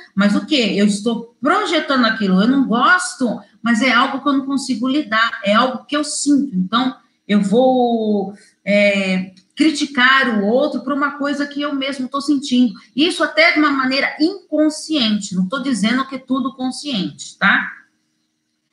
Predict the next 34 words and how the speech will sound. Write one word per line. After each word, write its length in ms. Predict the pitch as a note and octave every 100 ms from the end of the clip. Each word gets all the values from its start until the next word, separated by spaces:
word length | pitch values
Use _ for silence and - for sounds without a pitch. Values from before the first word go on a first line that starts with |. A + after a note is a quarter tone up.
| _ _
Frustração. 960 | - C4+ C#4+ - C#4 - B3+ B3+ C4+ - _ _ -
Todo 360 | F#4 F#4 - B3+
mundo 320 | B3+ C4 G#3
fica 260 | B3 A#3+
frustrado 580 | G#3 G#3+ - A3 G#3 G#3
em 80 | G3+
momentos 400 | F#3 F#3 F#3 -
da 160 | F3+ E3
vida, 360 | C#3+ D3 F3+
todo 400 | - D4+ D#4 A#3
mundo. 220 | G3 E3 F3+
A 100 | F#3
frustração 560 | A#3+ - A#3 A3+ A3+
faz 220 | A#3+ B3
parte 320 | - A3 A3 G#3+
da 160 | B3
vida. 340 | G3 F3+ D#3 - - -
Agora, 400 | G#3 A3 A#3+ -
como 720 | - D#4 G4 B4+ C5 B4+ A4+
você 220 | A4+ F#4
encara 760 | F4 E4 D4 B3 A#3+ G#3+ G3+ F#3+
essa 320 | G3 G3 F#3
frustração, 800 | - F#3 F3 E3+ - G3 G#3+ A3
como 220 | D4 F4+
você 260 | F4 E4+ D4
lida 500 | B3 A#3 D#4 D4 D#4
com 160 | C#4+ A#3
ela, 380 | A3 A#3+ C4+ - -
é 120 | -
que 120 | B3+
faz 400 | C#4+ C4 B3+ - -
toda 280 | A#3 A#3
a 40 | B3
diferença. 760 | - C#4+ C4 F3 - - -